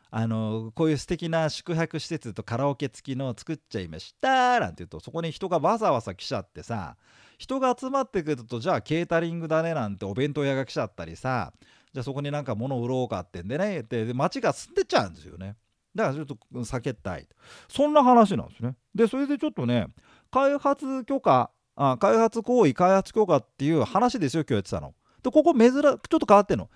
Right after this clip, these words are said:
開発行為とか開発許可についてはちょっと触れないけども、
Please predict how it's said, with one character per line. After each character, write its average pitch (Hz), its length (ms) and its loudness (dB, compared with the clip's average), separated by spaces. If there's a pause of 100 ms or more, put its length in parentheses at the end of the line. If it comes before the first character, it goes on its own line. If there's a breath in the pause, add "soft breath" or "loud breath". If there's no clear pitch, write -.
(160 soft breath)
開 277 260 4
発 294 300 0
行 294 240 2
為 202 60 -4
と 180 100 2
か 135 140 0
開 233 240 2
発 240 180 -2
許 269 140 -4
可 240 160 2
に 190 140 -2
つ 226 220 -4
い 202 120 -2
て 247 160 0
は 202 40 4
ち - 100 -4
ょ 247 80 2
っ 214 140 -6
と 175 160 2
触 - 140 -6
れ 196 140 6
な 220 180 4
い 143 100 -2
け 117 140 -2
ど 92 160 -4
も、 110 460 0